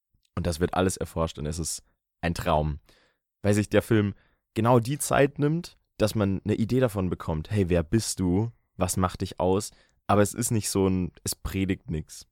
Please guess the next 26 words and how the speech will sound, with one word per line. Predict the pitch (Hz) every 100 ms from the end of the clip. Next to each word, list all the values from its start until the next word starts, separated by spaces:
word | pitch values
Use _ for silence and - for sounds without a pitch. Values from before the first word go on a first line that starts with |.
| _ _ _ _ -
Es | -
lässt | 101 107 104
dich | 92
wirklich | 104 104 95 - _ _ _ _ -
mehr | 98 113
oder | 110 101
weniger | 98 104 95 -
auch | 87
selber | - - 90 101 92 85 82 _ _ -
nachempfinden, | 90 110 - 98 - 92 - 82
was | 85
für | 87
Situationen | 90 - 82 - 85
entstehen. | - 82 - 98 95 80 73 - _ _ _ _ _ -
Denn | - 90 82 - _ _ _ _ _ _ _ _ _
ich | -
hab | 92
vorhin | - 98 95
gesagt, | 87 90 -
es | -
passieren | 95 87 - 107 92 87
Dinge, | - 82 78
die | 78
sind | 78 82 80
so | 85 76 76 _ _ _ _ _ _ _ _ _ _ _ _ _ _
ganz, | - 117 156 143 127 101